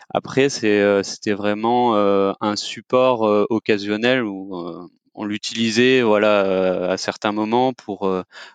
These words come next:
pour, euh, vérifier, euh, un itinéraire, pour vérifier où, où on devait passer. Mais, euh, c'était,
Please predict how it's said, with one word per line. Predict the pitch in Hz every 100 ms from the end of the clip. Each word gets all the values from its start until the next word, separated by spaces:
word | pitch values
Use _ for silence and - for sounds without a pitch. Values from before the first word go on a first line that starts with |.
| _ _
pour, | - 104 101
euh, | 98
vérifier, | 107 104 107 - - 120 120
euh, | 113 101 98 95 92 92 92 95 95 -
un | 104 104
itinéraire, | 104 - 101 98 110 123
pour | - 90
vérifier | 92 95 - 101
où, | 90 90 -
où | 98 101 104
on | 101
devait | 98 98 95
passer. | 113 - 135
Mais, | 107 90 90
euh, | - _ - - -
c'était, | - 98 - 92 90 87